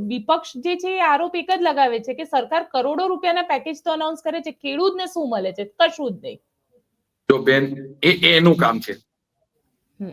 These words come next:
Speaker 2: એ એનું કામ છે, એનો વિરોધ કરવાનો એનો હક છે, એ ભલે કરે એનો વિરોધ, પણ સરકાર જેને પૈસા આપે છે, જે વાવાઝોડા વખતે જે આપ્યું છે પેકેજ, એ લોકોને બધાયના ઘરે ઘરે પહોંચી ગયું છે.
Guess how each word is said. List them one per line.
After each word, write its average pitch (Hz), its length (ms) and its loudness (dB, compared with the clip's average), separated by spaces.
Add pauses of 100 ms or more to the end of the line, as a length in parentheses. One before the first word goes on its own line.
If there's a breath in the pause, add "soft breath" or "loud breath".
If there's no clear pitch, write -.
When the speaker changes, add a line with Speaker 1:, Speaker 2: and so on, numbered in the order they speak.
(120)
Speaker 2:
એ 185 100 6
એનું 190 340 6
કામ 156 200 6
છે, 143 120 6 (240)
એનો 180 180 6
વિરોધ 190 280 8
કરવાનો 196 280 4
એનો 196 320 0 (540)
હક 180 220 6
છે, 175 100 2
એ 180 220 0
ભલે 196 300 4
કરે 160 180 2
એનો 147 120 -2
વિરોધ, 120 300 -4 (400 loud breath)
પણ 214 100 8
સરકાર 190 500 4
જેને 185 280 4
પૈસા 175 360 4
આપે 160 240 4
છે, 139 140 -2 (380 soft breath)
જે 202 80 8
વાવાઝોડા 185 580 8
વખતે 180 500 4
જે 170 140 4
આપ્યું 175 300 4
છે 185 120 6
પેકેજ, 147 400 0 (240 loud breath)
એ 220 80 8
લોકોને 220 340 4
બધાયના 196 500 6
ઘરે - 220 8
ઘરે 254 180 8
પહોંચી 202 340 6
ગયું 170 160 4
છે. 156 120 2